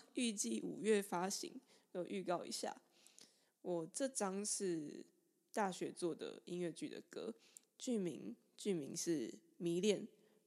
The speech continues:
Cherish，如果是我的大学同学就会知道。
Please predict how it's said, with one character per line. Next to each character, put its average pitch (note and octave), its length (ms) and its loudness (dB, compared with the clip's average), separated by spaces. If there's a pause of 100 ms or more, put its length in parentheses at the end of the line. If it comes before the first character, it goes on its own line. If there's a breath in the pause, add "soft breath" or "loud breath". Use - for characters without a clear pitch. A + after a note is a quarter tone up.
(100)
Cherish， - 600 2 (160)
如 F#3 100 2
果 F3+ 80 4
是 F3+ 160 2
我 E3+ 140 4
的 - 60 -4
大 E3 140 2
学 E3+ 120 -6
同 F#3+ 240 -6
学 - 580 -10 (580 loud breath)
就 E3 320 -2 (240)
会 F3 120 -2
知 - 160 -8
道。 - 180 -4